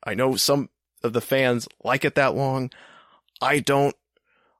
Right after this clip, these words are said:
I prefer the twenty, twenty-five hour Assassin's Creed games from back in the day. It's not short, it's not long, it's just a nice bite-sized open world game. But now there's, like, a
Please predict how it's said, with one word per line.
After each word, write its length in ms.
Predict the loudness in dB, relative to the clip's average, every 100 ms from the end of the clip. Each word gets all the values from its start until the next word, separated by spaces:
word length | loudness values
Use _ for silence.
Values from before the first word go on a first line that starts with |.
| _ _ _ -2
I 160 | 0
prefer 420 | 0 -4 0 0 0
the 100 | -2
twenty, 340 | 0 0 0
twenty-five 600 | -2 0 0 0 -2 0
hour 400 | 0 0 -2 -2
Assassin's 460 | -4 -2 -4 -4 -6
Creed 240 | -6 -8
games 260 | -6 -6 -6
from 160 | -8
back 260 | -6 -6 -6
in 60 | -10
the 60 |
day. 380 | -8 -6 -6 -8 -14 _ _ _ _ _
It's 160 | -8 -4
not 160 | -2
short, 360 | 0 2 2 0
it's 140 | -4
not 200 | -4 -4
long, 380 | 0 2 2 0
it's 140 | -2 -8
just 120 | -8
a 60 |
nice 400 | -4 -2 -2 -4 -8 _ _ -4
bite-sized 680 | -2 -2 -2 0 0 -2 -4
open 340 | -6 -4 -4 -2
world 320 | -2 -4 -6
game. 360 | -8 -8 -10 -14 -20 -20 _ _
But 100 | -10
now 280 | -2 0 2
there's, 160 | 2 0
like, 140 | -4
a 160 | -6